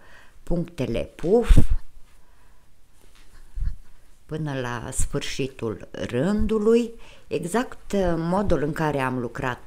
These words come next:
până acum. Am făcut cele două ochiuri de lanț, piciorușul scurt, două ochiuri de lanț, voi face următorul punct puf,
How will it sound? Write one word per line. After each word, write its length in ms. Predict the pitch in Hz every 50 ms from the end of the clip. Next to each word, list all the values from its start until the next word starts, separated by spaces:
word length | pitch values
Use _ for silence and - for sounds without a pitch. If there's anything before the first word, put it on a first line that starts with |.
| -
până 340 | - 135 123 113 113 98 - -
acum. 680 | - 101 98 90 - - - 123 117 123 165 190 214 214
Am 120 | - - 131
făcut 360 | 127 - 151 - 170 170 170
cele 220 | - 190 - 143
două 320 | 131 123 139 139 131 123 123
ochiuri 280 | 131 - - 117 -
de 140 | 104 110 104
lanț, 280 | 101 117 139 160 160 -
piciorușul 680 | - - 127 127 - 120 120 113 135 - - - 120 107
scurt, 500 | 101 - - - - 156 165 - - -
două 320 | - 92 131 135 139 131
ochiuri 300 | 131 131 - 135 131 -
de 120 | 135 113 110
lanț, 320 | 110 120 139 170 170 156 - - - - - - - - -
voi 200 | 147 185 175 180
face 340 | - 165 156 156 - - 151
următorul 840 | 135 135 156 170 170 - 139 131 120 120 - 131 127 123 120 127 117
punct 520 | 107 - - - 117 110 104 - - - - -
puf, 420 | - 147 170 180 185 175 - -